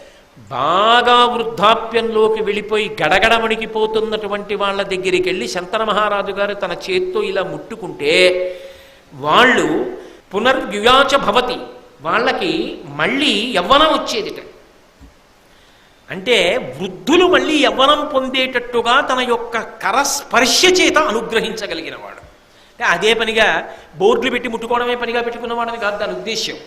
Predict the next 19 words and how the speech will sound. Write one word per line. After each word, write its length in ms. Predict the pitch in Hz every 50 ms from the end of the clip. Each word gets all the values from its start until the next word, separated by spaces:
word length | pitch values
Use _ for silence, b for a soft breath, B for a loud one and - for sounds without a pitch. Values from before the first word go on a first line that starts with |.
| B B B B B B B B B B
ఆయన 400 | 113 113 127 147 165 185 196 196
అనుగ్రహించి 680 | 170 143 151 165 160 - - 202 202 220 - - - 339
ముట్టుకున్నాడు 560 | 311 254 - - 254 254 269 269 262 262 247
అనుకోండి, 340 | 233 233 233 240 240 240 226
ఒక 180 | 214 202 202 185 151
వృద్ధుడు 440 | 147 170 - 220 - - 330 349
యవ్వనంలోకి 560 | 349 320 269 - 262 277 294 285 285 277 262 262
వెళ్ళిపోతాడంటే 600 | 240 220 220 240 233 233 220 196 190 196 196 269 - - - - -
కాలచక్రములో 1080 | - 165 175 214 254 302 349 349 - - 339 320 330 - 311 311 302 285 285 277 277 269 262
వచ్చేటటువంటి 1040 | 262 254 254 262 - - 254 247 247 240 240 233 233 226 220 220 220 220 214 220 311 370 392 370 370 B B B B B B B B B B B B -
వికారములు 840 | 120 123 160 202 202 - 294 320 330 349 349 349 339 330 311 269 247 185 180
ఏముంటాయో 720 | 208 226 277 320 320 302 269 - - 240 220 214 202 214 262 339
దాన్ని 280 | - - 254 240 220 175 -
వెనక్కి 480 | 147 185 220 285 359 359 359 359 370 359
తిప్పగలిగిన 680 | 359 349 339 330 339 320 302 294 277 269 254 247 240
సమర్థుడు, 560 | 226 233 226 220 240 - - - 196 185 147 - - - - - -
అంటే 140 | - - 294 277 208 202
ఈశ్వరాంశ 600 | 247 - - - 277 277 247 247 240 226 214 - -
సంభూతుడు. 680 | 202 185 196 185 165 - 185 190 147 107 107 110 117